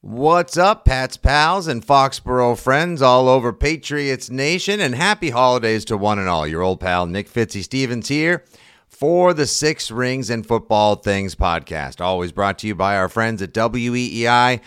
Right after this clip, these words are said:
Odyssey, and twenty-four hundred Sports. Wanted to share a quick little note with you guys because you may have noticed that you haven't seen as many podcasts in your feed of late. Hey,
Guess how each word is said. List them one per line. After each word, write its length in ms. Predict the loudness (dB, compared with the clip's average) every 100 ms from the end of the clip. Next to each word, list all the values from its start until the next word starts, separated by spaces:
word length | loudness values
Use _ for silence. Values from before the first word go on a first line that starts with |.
| -18 _ _ -2
Odyssey, 920 | 2 4 2 -2 -6 -4 -2 -4 -6
and 280 | -6 -6 -4
twenty-four 640 | -2 0 0 -2 0 0
hundred 360 | 0 -2 -4 -8
Sports. 480 | -8 -6 -6 -8 -20 _ -2
Wanted 220 | 0 0
to 40 |
share 240 | 0 4 2
a 60 |
quick 220 | 2 -2
little 200 | 0 0
note 240 | 2 2 2
with 160 | -2
you 180 | -4 -6
guys 540 | -4 -2 -2 -2 -6 -10 _ _
because 280 | -6 -4 -4
you 60 |
may 180 | -4 -2
have 180 | -2 -2
noticed 340 | -2 0 -2
that 120 | -8 -6
you 80 |
haven't 200 | -4 -4
seen 320 | -6 -4 -4 -4
as 140 | -4
many 260 | -2 -4 -6
podcasts 880 | -4 -2 -2 -2 -6 -4 -6 -8 -16 _ _ _ -6
in 180 | -4 -2
your 140 | -4
feed 500 | -4 -4 -2 -2 -2 0
of 340 | 2 2 0
late. 360 | -2 -2 -2 -2
Hey, 360 | 0 0 -2